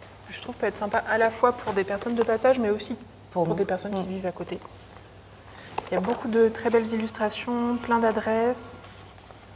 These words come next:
Speaker 1: Des choses, évidemment, le haricot rouge, voilà, on, celui-là, on le connaît, mais, euh,
Speaker 2: <laughs> C'est notre Q G du midi, le haricot rouge. <laughs>
Speaker 1: Il y a du cu-,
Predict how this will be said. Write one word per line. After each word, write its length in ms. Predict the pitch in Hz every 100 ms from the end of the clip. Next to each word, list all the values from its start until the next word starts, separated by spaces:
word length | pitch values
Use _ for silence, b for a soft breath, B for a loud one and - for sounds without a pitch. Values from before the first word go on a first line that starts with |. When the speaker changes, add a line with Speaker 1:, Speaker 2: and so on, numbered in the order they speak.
| - - -
Speaker 1:
Des 80 | 185
choses, 240 | - 196
évidemment, 480 | 185 175 180 196 190 185
le 80 |
haricot 300 | 190 185 -
rouge, 160 | 175 185
voilà, 220 | 180 180
on, 580 | 180 175 196 190 - -
celui-là, 200 | - 180
on 40 | 180
le 40 |
connaît, 320 | - 208 226
mais, 260 | 233 202 180
euh, 160 | 175 180 - - - - - - -
Speaker 2:
<laughs> 60 | 156 156 - - B B B B B B B -
C'est 120 | -
notre 140 | 170 -
Q 100 | 175
G 80 | 180
du 120 | 165
midi, 220 | 170 165
le 160 | 220 170
haricot 280 | 156 - 285
rouge. 300 | 254 - - -
<laughs> 720 | 233 - 226 - - - -
Speaker 1:
Il 40 |
y 20 | 233
a 40 |
du 180 | 220 220
cu-, 180 | 233